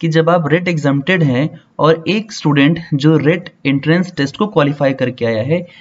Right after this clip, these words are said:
सेम डे उसी डिपार्टमेंट में आपका इंटरव्यू होगा एक साथ, सिलेक्शन डे एक ही होगा।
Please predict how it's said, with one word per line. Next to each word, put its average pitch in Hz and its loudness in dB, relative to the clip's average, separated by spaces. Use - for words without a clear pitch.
सेम 220 0
डे 160 0
उसी 190 2
डिपार्टमेंट 151 0
में 170 0
आपका 139 -2
इंटरव्यू 127 -2
होगा 127 0
एक 131 -2
साथ, - -4
सिलेक्शन 165 0
डे 190 -2
एक 151 0
ही 175 2
होगा। 110 -2